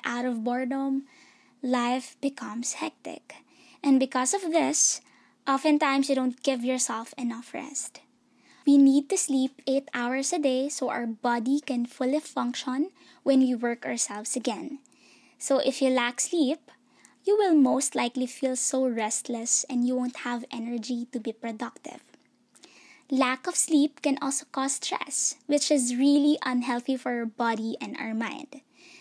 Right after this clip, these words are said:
So make sure that after many hours of doing, give yourself enough time of sleep. Also, don't confuse the words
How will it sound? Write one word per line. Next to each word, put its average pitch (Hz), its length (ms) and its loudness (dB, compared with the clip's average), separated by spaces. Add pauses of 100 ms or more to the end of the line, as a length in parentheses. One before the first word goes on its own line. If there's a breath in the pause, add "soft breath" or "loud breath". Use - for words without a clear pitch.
(260 soft breath)
So 262 360 4
make 262 300 4
sure 302 320 4
that 262 180 -2
after 269 380 2
many 254 480 6
hours 269 480 2
of 262 200 -4
doing, 285 360 2 (380 soft breath)
give 254 200 2
yourself 320 540 0 (100)
enough 240 460 -4
time 196 380 -10 (160)
of 262 120 -4
sleep. - 480 -8 (380)
Also, 311 560 2 (600 soft breath)
don't 415 340 4
confuse 294 640 4
the - 180 -2
words 226 580 0